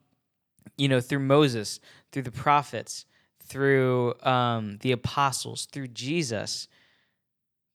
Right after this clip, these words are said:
There were miracles. There was reasons. There was reasoning.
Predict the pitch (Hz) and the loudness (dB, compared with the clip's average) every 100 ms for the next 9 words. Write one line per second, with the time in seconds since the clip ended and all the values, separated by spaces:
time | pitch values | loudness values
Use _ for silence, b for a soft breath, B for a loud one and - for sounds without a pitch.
0 | _ - 143 139 143 165 151 - 107 98 | _ 0 2 4 6 6 6 4 -4 -4
1 | - - _ _ _ _ _ 135 135 120 | -10 -12 _ _ _ _ _ -2 -2 -2
2 | 127 170 147 117 101 104 - - _ _ | -2 -2 -4 -8 -14 -16 -20 -20 _ _
3 | - 135 120 123 160 165 127 101 107 | -10 -8 -8 -4 -2 -2 -4 -8 -14